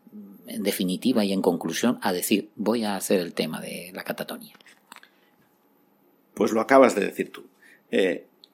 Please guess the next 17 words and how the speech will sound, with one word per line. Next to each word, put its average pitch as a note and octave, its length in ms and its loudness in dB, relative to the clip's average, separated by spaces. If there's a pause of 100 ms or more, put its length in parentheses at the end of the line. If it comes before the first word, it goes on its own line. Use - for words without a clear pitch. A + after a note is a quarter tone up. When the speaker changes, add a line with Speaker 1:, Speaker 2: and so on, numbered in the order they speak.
(320)
Speaker 2:
pura F3+ 320 12
curiosidad. F#2+ 600 -2 (360)
No C3+ 120 4
sabía C#3 500 4
nada D#3 600 4 (160)
de A#2+ 180 4
la A2 120 4
neurobiología G#2+ 760 2
de G2+ 60 2
la G2+ 100 2
catatonía, F#2 440 -8
solo - 180 -12
sabía F2 240 -2
que F#2 60 -8
existía, D3+ 480 -4
no A2+ 160 -4
sabía, G2+ 400 0